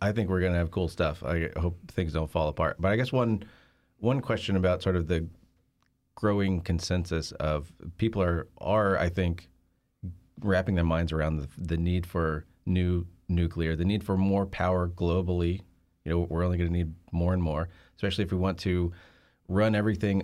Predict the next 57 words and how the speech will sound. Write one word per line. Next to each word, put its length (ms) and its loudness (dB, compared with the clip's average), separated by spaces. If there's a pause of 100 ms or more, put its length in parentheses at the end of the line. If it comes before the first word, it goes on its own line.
on 220 2
electricity, 800 0
which 180 0
is 120 0
another 280 4
plan 640 0 (240)
in 180 0
the 80 2
works. 520 -2 (220)
Jack 260 0
and 120 2
I 180 4
are, 160 4 (100)
and 340 0
R-, 140 -2 (200)
I, 80 2
I 180 0
assume 420 0
R-, 600 0
<laughs> 40 -14
Rachel's 320 2
in 100 4
the 80 4
same 220 -4
camp. 240 -2 (140)
We, 180 2 (380)
we 120 4
don't 200 2
think 160 0
that's 220 2
a, 220 0 (380)
we 180 4
don't 140 4
think 120 2
that's 180 0
a 40 2
great 300 0
policy 420 2
idea, 320 0
but 140 0
that 160 4
is 200 2
the 120 0
direction 460 2
that 100 2
a 60 2
lot 160 2
of 60 -4
people 280 0
are 100 0
trending. 480 0 (600)
And 420 2
so 160 0
the 120 2
need 340 4
for 160 2
more 540 2